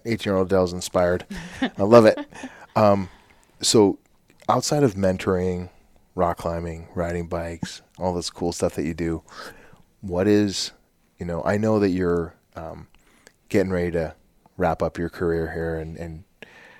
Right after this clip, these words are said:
Speaker 1: so I wanna know, 'cause I've, you've, you and I have talked about all kinds of funny, like, wild ideas and things and businesses and this and that and, and adventures. And so what is it that it inspires you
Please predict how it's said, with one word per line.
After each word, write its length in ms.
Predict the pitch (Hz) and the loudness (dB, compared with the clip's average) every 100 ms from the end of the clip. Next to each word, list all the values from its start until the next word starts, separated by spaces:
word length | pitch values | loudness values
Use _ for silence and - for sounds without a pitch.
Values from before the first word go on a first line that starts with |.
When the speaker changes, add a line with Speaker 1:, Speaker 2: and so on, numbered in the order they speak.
| _ _ - | _ _ -14
Speaker 1:
so 140 | - 104 | 0 0
I 60 | |
wanna 280 | 92 104 127 | 2 0 -2
know, 340 | 101 90 85 78 | -2 -2 -2 -4
'cause 200 | - 98 | -4 0
I've, 200 | 107 - | 0 0
you've, 380 | 107 131 123 - - | -2 -2 -2 -10 -10
you 220 | 113 131 | -4 -2
and 80 | 131 | 0
I 60 | |
have 80 | 117 | 0
talked 240 | - 98 | 2 2
about 160 | - 85 | 2 -2
all 140 | 69 | 0
kinds 240 | 101 101 90 | -2 -4 -4
of 60 | |
funny, 340 | - 92 90 90 80 | -6 -4 -4 -6 -10
like, 160 | 71 - | -16 -6
wild 380 | 95 98 92 | -2 0 0
ideas 420 | 92 92 95 85 87 | -2 -4 -4 -6 -8
and 120 | 87 | -16
things 420 | - 113 92 90 | -6 -4 -4 -6
and 120 | 90 | -4
businesses 420 | 104 95 95 92 | -4 -4 -6 -8
and 120 | 92 104 | -8 -6
this 140 | - | -4
and 80 | 101 | -2
that 60 | |
and, 220 | 92 90 - - - | -4 -6 -12 -16 -10
and 80 | 107 | -4
adventures. 540 | 101 98 101 107 95 | 0 0 2 0 0
And 100 | 101 - - - - | -4 -8 -16 -20 -16
so 140 | - 113 | 0 0
what 280 | 98 117 | 4 4
is 160 | 156 143 | 6 4
it 140 | 139 | 2
that 200 | - 101 | 2 2
it 220 | 95 90 - | 2 -4 -8
inspires 880 | 117 90 - - - 90 90 92 85 | -8 -2 0 0 0 -2 -2 -4 -6
you 220 | 82 | -10